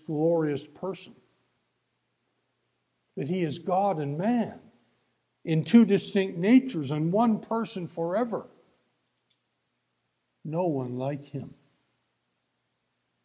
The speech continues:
We meditate on the reality of how, as one who was in the form of God,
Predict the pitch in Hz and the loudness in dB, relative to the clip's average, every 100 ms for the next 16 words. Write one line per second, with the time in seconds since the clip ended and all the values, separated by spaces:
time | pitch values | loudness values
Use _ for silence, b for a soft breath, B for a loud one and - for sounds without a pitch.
0 | _ _ _ _ _ _ _ _ _ _ | _ _ _ _ _ _ _ _ _ _
1 | _ - 151 160 170 165 165 170 165 165 | _ -2 4 10 10 10 8 10 10 8
2 | 165 165 165 170 190 196 185 180 156 135 | 8 8 8 8 6 4 4 2 0 -2
3 | - - _ _ _ _ _ - 180 185 | -8 -20 _ _ _ _ _ 2 8 10
4 | 185 180 - 185 202 202 196 180 147 - | 10 6 6 8 10 10 8 6 2 -6
5 | - - _ - 131 180 208 185 185 180 | -8 -10 _ -6 8 10 10 8 2 2
6 | 151 175 170 170 202 208 196 165 127 117 | 2 2 2 4 6 6 4 2 0 2
7 | 175 233 208 139 151 165 | 8 8 8 6 0 -2